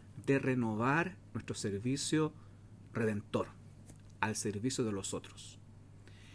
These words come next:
Que tengan un bonito día, que compartamos la alegría de ser parte de esta familia y pongamos la mirada en San Pedro Nolasco, aquel hombre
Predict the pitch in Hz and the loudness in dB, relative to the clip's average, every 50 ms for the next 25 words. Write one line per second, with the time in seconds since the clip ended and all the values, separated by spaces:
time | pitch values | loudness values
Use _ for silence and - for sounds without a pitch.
0 | - - - - - - - 127 - 170 175 180 170 170 170 160 156 131 135 135 | -18 -18 -18 -18 -4 0 0 4 6 6 6 8 6 6 6 6 6 6 6 6
1 | 170 185 - 185 180 190 196 202 208 208 208 214 202 - - - - - 123 117 | 6 6 8 8 8 8 8 6 6 6 4 2 -2 -6 -12 -14 -2 -2 0 2
2 | - 123 123 - - 120 - - 147 147 147 139 127 127 127 117 117 110 120 135 | 2 0 2 2 0 0 2 4 4 4 6 6 6 6 4 4 4 2 2 4
3 | 156 160 165 147 135 127 - - 127 - - - - - 180 - - - 143 123 | 4 4 4 4 2 2 2 -2 -2 -4 -6 -2 6 6 6 6 6 4 2 2
4 | 117 - - 117 - - 120 113 120 135 156 170 170 170 170 175 - - - - | 2 2 -2 -2 0 0 0 2 4 4 4 4 2 2 0 -2 -4 -10 -16 -18
5 | - - - - - - - - - - - - - 151 156 170 208 208 202 185 | -18 -18 -18 -18 -18 -18 -18 -18 -6 -6 -2 2 2 4 4 6 6 6 6 6
6 | 175 165 156 143 135 135 147 160 170 170 170 175 175 - - - - - 127 131 | 6 6 6 6 6 6 4 4 4 4 4 2 0 -2 -6 -8 -4 0 0 0
7 | 127 - - 127 127 120 - - 143 147 143 135 123 110 107 101 98 - - - | 0 2 2 2 0 2 4 6 6 8 8 6 4 4 4 2 0 -2 -6 -10
8 | - - - - - - - - - - - - - - - - - - - - | -12 -12 -12 -12 -16 -18 -18 -18 -18 -18 -18 -18 -18 -18 -18 -18 -18 -18 -18 -18
9 | - - - 113 113 - 135 135 - - - - 147 165 175 180 175 190 190 190 | -18 -4 -4 -2 2 6 6 6 6 6 4 4 6 6 4 4 4 4 4 2
10 | - | 2